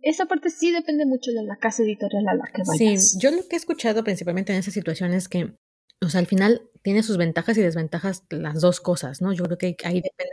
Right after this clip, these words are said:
Speaker 2: mucho qué, qué quieres
Speaker 1: Ujú.
Speaker 2: tú, porque cuando tú autopublicas, tú eres la que tiene que estar pendiente de absolutamente todo, la edición,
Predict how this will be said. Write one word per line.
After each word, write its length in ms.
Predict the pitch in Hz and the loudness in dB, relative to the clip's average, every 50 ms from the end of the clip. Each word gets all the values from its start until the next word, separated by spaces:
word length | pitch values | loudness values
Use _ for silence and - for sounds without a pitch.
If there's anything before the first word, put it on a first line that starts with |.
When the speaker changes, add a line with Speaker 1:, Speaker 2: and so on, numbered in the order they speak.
| 175 175 | -4 -4
Speaker 2:
mucho 260 | 175 175 - 190 185 | -4 -2 -4 -6 -4
qué, 200 | - 170 170 - - - - _ _ _ _ | -4 -4 -4 -6 -10 -18 -20 _ _ _ _
qué 120 | 285 277 285 | 0 2 2
quieres 260 | 247 - 277 269 233 | 4 4 4 4 2
Speaker 1:
Ujú. 60 | 247 220 | 2 0
Speaker 2:
tú, 140 | 196 180 | -2 -2
porque 320 | - 175 165 160 - 165 165 - _ _ _ _ _ _ _ | -2 -4 -6 -4 -6 -6 -8 -8 _ _ _ _ _ _ _
cuando 840 | - 185 180 180 175 175 170 170 170 170 170 165 165 165 - - - _ | 0 2 2 4 4 2 2 2 0 0 0 0 -2 -2 -4 -6 -6 _
tú 80 | - | 0
autopublicas, 920 | 196 220 214 262 254 - 196 175 190 226 240 226 - 226 277 294 - - | 0 4 4 4 4 4 2 2 2 0 0 0 0 -2 -2 -4 -6 -6
tú 120 | - - 202 | -2 0 0
eres 140 | 208 220 202 | 2 2 0
la 60 | 180 | 0
que 100 | 180 175 | -2 -2
tiene 160 | 180 190 185 | -2 -4 -4
que 40 | 185 170 | -4 -4
estar 160 | - 180 175 | -6 -4 -4
pendiente 300 | 175 170 170 175 180 196 | -2 -2 -2 0 0 0
de 80 | 190 | 0
absolutamente 600 | 165 156 - 190 180 170 - 180 180 180 175 180 | 0 0 -2 -4 -4 -2 0 2 2 2 2 0
todo, 240 | 180 185 180 165 - | 0 0 0 0 0
la 180 | - 170 165 160 | 0 0 0 0
edición, 680 | 160 160 156 156 - - 190 190 185 185 190 196 | 0 -2 -2 -4 -4 -2 0 2 2 4 2 2